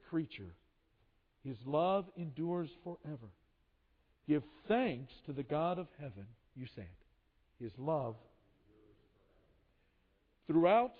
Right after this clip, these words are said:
the entire history of the Pentateuch, the emphasis is God sticking with the plan, sticking with Israel, sticking to His word, even though Israel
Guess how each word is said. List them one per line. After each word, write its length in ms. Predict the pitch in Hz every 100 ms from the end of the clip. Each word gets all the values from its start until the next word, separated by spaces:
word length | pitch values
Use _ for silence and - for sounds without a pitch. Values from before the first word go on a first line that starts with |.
| -
the 120 | 175 175
entire 500 | 160 - 214 240 233
history 480 | - 220 - 180 175
of 140 | 160
the 60 | 165
Pentateuch, 500 | 170 185 170 143 123
the 100 | 147 -
emphasis 520 | 202 233 208 - 160 - -
is 100 | 156 -
God 280 | 190 190 156 - -
sticking 360 | 247 - 151 101 _ _ _ _
with 200 | 156 226
the 80 | 233
plan, 380 | - 202 175 127 -
sticking 380 | - 240 233 190 - _
with 180 | 170 220 -
Israel, 420 | 214 220 156 151 143 -
sticking 360 | 240 - 240 208
to 140 | 226 190
His 200 | 202 143
word, 280 | 190 180 170
even 300 | 220 233 226
though 180 | 202 196
Israel 380 | 202 196 165 160